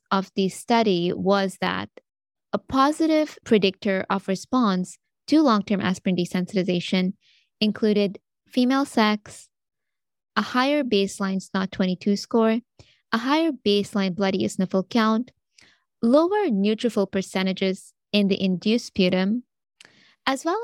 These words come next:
as higher expression of the hydroxyprostaglandin dehydrogenase gene, which has been recently actually implicated with the generation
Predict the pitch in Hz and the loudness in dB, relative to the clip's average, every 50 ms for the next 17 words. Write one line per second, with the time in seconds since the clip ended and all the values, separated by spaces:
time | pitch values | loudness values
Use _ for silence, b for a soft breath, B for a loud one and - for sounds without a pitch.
0 | 453 415 - - - 226 226 220 214 202 196 - - - - 190 185 190 - - | -8 -12 -12 -4 -2 -2 0 0 -2 -4 -6 -8 -12 -8 -4 -2 -2 -2 -4 -4
1 | - 196 196 190 - - 196 - - 202 190 - - 190 185 - 190 185 185 - | -2 -2 -2 -2 -4 -4 -6 -6 -4 -6 -6 -4 -2 -4 -2 0 -2 -2 -2 -4
2 | - 208 196 - 202 185 196 - - 185 196 190 185 185 185 185 180 196 196 190 | -8 -12 -6 -4 -4 -4 -4 -4 -8 -6 -4 -2 -2 -2 -2 -2 -2 -2 -2 -2
3 | 196 208 190 170 - 208 202 208 214 - - 196 208 190 180 - - _ - - | -2 -4 -4 -4 -2 0 0 0 0 0 -2 -2 -2 -2 -4 -6 -8 _ -4 -2
4 | 185 190 190 202 226 330 339 320 _ _ B B B B B B B B B B | 0 2 2 2 2 0 -2 -4 _ _ B B B B B B B B B B
5 | B B B B - 214 226 240 240 214 - - - - _ _ - - - - | B B B B 0 2 4 4 4 2 -2 -10 -10 -12 _ _ -18 -14 -4 -2
6 | 285 285 285 285 - - - 226 208 196 202 - _ _ _ _ _ _ _ _ | 0 0 0 -2 -4 -2 -2 0 0 0 -2 -6 _ _ _ _ _ _ _ _
7 | _ - 196 240 277 285 - - 220 185 - - 196 190 190 190 - - - 190 | _ -2 0 2 2 2 0 0 -2 -2 2 2 2 2 2 0 -4 -4 -6 -6
8 | 190 - 214 208 208 202 - - 202 185 180 185 185 180 175 - - _ - - | -4 -2 -4 -4 -4 -6 -4 -2 0 0 2 2 0 -2 -2 -6 -14 _ -8 0
9 | 175 196 185 185 _ _ - - - 202 185 208 175 - 208 196 196 196 185 185 | 2 2 2 2 _ _ -20 -16 -10 -2 -2 -2 0 0 0 -2 0 0 0 0
10 | 185 185 - - - 196 185 185 180 | 0 -2 -2 0 0 0 2 0 -2